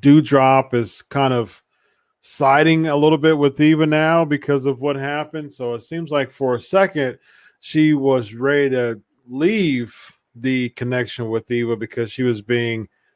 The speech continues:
uh, she was being downplayed so much, you know,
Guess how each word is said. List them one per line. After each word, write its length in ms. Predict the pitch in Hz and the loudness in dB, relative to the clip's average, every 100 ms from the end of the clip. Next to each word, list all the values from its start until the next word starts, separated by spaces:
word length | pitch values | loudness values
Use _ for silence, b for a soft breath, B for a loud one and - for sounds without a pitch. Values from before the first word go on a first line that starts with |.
| _ | _
uh, 460 | 113 117 110 104 101 - _ | -8 -4 -4 -4 -8 -12 _
she 180 | - 147 | -10 -2
was 180 | 135 110 | -2 0
being 280 | 135 127 110 | 0 0 0
downplayed 600 | 131 156 170 147 117 104 | 2 2 2 2 2 0
so 180 | - | -4
much, 480 | 104 98 95 - - b b b b | -4 -4 -8 -10 -14 b b b b
you 100 | 135 | -6
know, 360 | 135 123 117 117 | 0 2 0 -2